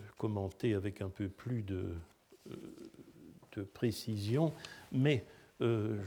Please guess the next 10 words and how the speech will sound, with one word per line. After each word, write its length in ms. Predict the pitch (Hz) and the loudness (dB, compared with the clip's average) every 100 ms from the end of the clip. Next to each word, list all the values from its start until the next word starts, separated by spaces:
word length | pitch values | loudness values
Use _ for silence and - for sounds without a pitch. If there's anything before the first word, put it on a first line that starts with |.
| - | -2
je 60 | |
ne 160 | 120 107 | 0 0
vous 180 | 104 117 | 2 2
laisserai 400 | 131 120 - 113 | 4 2 0 0
pas 200 | - 113 | 2 2
partir 540 | 110 107 - 135 139 | 2 -2 -4 -4 -2
sans, 380 | - 123 110 - - - - | -2 -2 -2 -4 -16 -12 -6
euh, 180 | 104 - 58 - - - - - - - - - - - | -6 -6 -12 -18 -20 -20 -16 -16 -14 -18 -20 -20 -20 -16
simplement 560 | - 127 110 - 117 131 | -10 -6 -4 -2 0 2
dresser 600 | 113 110 110 - 139 | 2 2 0 2 0